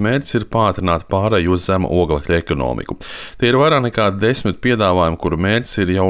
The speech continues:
līdz divtūkstoš trīsdesmitajam gadam panākt kaitīgo izmešu samazinājumu Eiropas Savienībā par piecdesmit pieciem procentiem, salīdzinot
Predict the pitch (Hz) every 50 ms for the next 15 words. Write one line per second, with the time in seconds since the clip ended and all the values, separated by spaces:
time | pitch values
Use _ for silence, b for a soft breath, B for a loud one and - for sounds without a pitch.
0 | 95 95 87 85 - 95 92 - 87 80 - - 87 80 - - 98 95 87 78
1 | 69 - - 80 78 80 78 87 98 98 98 87 80 - 90 87 80 78 80 -
2 | - - 87 85 87 78 87 78 71 78 90 95 87 82 76 71 - - - -
3 | 98 98 95 87 87 85 85 82 82 82 80 76 - - - 85 82 82 76 -
4 | - - 90 87 82 73 71 71 73 73 73 - 80 82 80 - - 87 82 73
5 | 73 - - 80 - - 85 - - 80 78 76 95 98 98 - 85 73 71 -
6 | 67 62 - B B B B B B B - - 78 80 78 67 78 82 82 80
7 | 78 -